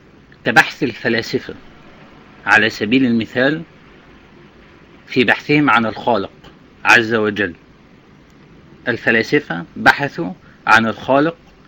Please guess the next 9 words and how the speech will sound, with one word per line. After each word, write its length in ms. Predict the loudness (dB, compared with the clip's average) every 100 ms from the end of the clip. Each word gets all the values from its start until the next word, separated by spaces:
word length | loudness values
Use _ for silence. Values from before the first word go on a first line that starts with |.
| -20 -20 _ -20 -12
آه، 220 | -6 -6 -4
بعدة 600 | 0 4 4 2 -2 -4 -6 -20 -20 -4
طرق، 540 | -2 -2 -6 -18 -20 -20 -20 _ _ -20 -20 _ _ _ -20 -10
بعدة 420 | 0 0 0 -2 -6 -2
قوانين 440 | 0 2 2 0
فلسفية، 640 | -2 -10 -8 -8 -6 -6 -6 _ _ _ _ _ _ _ -2
منها 500 | 2 2 2 0 -2 -8 -20 _ _ _ -20 -2
قانون 420 | 0 2 4 4
العلة، 520 | 4 4 4 4 0